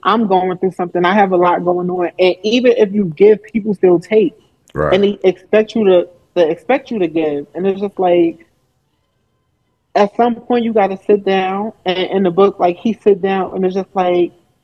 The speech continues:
Speaker 1: I gave this person, I gave that person, I did for this,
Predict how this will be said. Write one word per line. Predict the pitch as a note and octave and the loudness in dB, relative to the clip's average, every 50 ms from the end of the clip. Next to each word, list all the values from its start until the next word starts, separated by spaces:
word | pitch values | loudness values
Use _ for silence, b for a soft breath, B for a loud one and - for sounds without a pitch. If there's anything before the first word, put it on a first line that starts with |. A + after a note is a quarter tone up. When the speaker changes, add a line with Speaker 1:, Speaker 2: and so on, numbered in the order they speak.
| _ _ _ _ _ _ _ _ - | _ _ _ _ _ _ _ _ -2
Speaker 1:
I | F3 F3+ | -2 0
gave | F3+ F3 F#3+ G3 F#3+ E3+ | 2 4 4 4 2 0
this | F3+ F#3 F#3 - | -2 -2 -2 -4
person, | _ - D#3 D#3 - - C#3 D3+ D#3+ - _ _ | _ -6 -6 -6 -6 -10 -14 -14 -14 -16 _ _
I | - - | -4 -4
gave | D#3 D#3 F3 F#3+ G3+ G3+ G3 E3+ | -2 2 2 2 2 0 -2 -2
that | F#3+ F#3+ G3 G3 | -2 -4 -4 -4
person, | - - D#3+ D#3 D#3 - - D3+ - - | -4 -4 -4 -4 -6 -6 -8 -8 -6 -2
I | - F3+ | -2 -2
did | F3 D3+ - F3 G3 G3 - | -2 0 0 0 0 0 0
for | - F3 | -2 0
this, | - G3+ F3+ F3 F3 | 2 2 2 0 -2